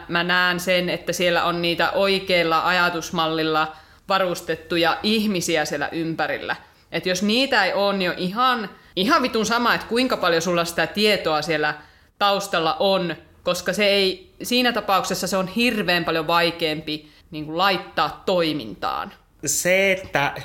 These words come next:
Speaker 2: mistä, mistä niinku ne asiat lähtee, niin se, kaikkihan lähtee innostumisesta.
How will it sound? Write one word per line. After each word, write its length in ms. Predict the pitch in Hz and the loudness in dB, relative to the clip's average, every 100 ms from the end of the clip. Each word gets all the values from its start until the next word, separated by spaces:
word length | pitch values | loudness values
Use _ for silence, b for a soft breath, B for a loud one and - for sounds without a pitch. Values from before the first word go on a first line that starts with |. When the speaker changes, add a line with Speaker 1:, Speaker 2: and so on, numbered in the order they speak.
| - | -4
Speaker 2:
mistä, 500 | 160 180 - 208 175 | 0 0 0 0 0
mistä 440 | 185 226 220 202 | 0 -2 0 2
niinku 300 | 180 156 151 | 2 2 0
ne 120 | 151 151 | 0 2
asiat 540 | 185 185 170 123 - | 2 0 0 -2 0
lähtee, 640 | 156 170 - - 110 104 | 0 0 -2 -4 -2 -2
niin 280 | 101 101 101 b b | -4 -8 -12 b b
se, 200 | - - | -16 -12
kaikkihan 440 | - 180 180 156 | -4 -2 0 0
lähtee 300 | 147 135 147 | 0 0 0
innostumisesta. 1080 | 143 147 131 110 - 92 92 90 - - 80 | 2 2 0 -2 -6 -8 -8 -8 -6 -8 -10